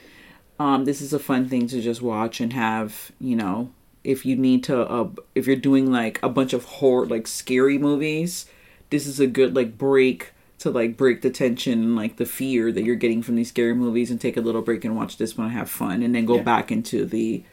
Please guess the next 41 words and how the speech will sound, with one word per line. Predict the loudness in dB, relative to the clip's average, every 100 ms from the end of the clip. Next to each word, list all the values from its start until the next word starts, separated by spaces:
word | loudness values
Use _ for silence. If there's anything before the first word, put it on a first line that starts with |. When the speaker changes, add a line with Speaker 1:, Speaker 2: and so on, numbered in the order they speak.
| -10
Speaker 1:
scare | -2 2 2
fest. | 0 -6 -8 -10 -14 _ -20 -16 -10
Speaker 2:
I'm |
gonna | -6 -4
give | -2 -2
it | -2
four | -2 -2
knives, | -2 -4 -8
too. | -6 -6
It | -6
was | -6
a |
lot | -4 -4
of |
fun. | -4 -4 -6 -12 -20 _ -20 -20 -20 -20 _ _
Speaker 1:
I'm | 2 4
gonna | 4 4
give | 4 4
it, | 6 4 2 -2
uh, | 0 2 4 2 2 0 -6 -14
three | -6 -2 0
knives. | 0 0 0 -2 -6 -10 -12 -16 -20 -12
I | 0
can't | 4 6
give | 4 4
it, | 4
I | 2
can't | 0 0 2
give | 2 4
it |
a | 2
solid | 0 0 2 2 -2
four | -6 -6
knives. | -4 -4 -4
I | -4
just | -2 -4 0
gave | 2 2 2 -6 -20
four | -14 -6 -2
knives | 0 0 -2 -4 -4
to | -2
the | 0 0 -2